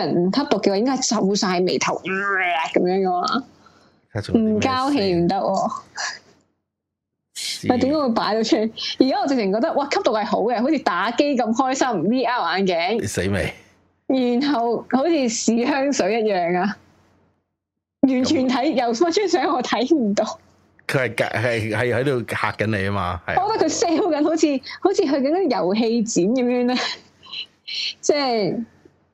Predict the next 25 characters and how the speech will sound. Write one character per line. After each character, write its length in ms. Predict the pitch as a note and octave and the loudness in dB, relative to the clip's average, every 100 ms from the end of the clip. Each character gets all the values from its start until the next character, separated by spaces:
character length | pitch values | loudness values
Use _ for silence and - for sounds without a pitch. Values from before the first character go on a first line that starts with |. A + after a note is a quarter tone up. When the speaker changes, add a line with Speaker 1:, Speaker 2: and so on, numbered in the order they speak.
| _ _ | _ _
Speaker 1:
啲 220 | - E4 E4 | 2 2 2
動 200 | A3+ G#3+ | 0 2
漫 240 | G3 G3 | 2 2
展 220 | G3+ G3+ | 2 2
啊、 160 | C4 A#3 | 0 0
遊 200 | F#3+ F3 | 0 2
戲 200 | G#3 G3 | 2 0
展 320 | - D#3+ G3+ G#3+ | 0 2 2 2
啊， 180 | E3+ F3 - | 0 0 2
Speaker 2:
唔 80 | C#4 | 2
會 80 | A2+ | 2
咁 20 | |
Speaker 1:
就 100 | - | 0
係 120 | G#3 | 0
試 220 | G3+ A3+ | 0 0
呢 80 | A3+ | 0
啲 100 | - | 0
嘢 240 | C#3 C#3 C#3+ | 0 0 0
啦。 100 | F#3 | 0
Speaker 2:
cheap 20 | |
咯。 120 | F#4 - - - A4 - - - | 0 -2 -4 -4 -6 -8 -20 -10
Speaker 1:
係， 180 | - - | -2 0
係， 100 | C#4 | 2
個， 160 | E4 D4+ | 0 0
個 100 | D#4+ | 0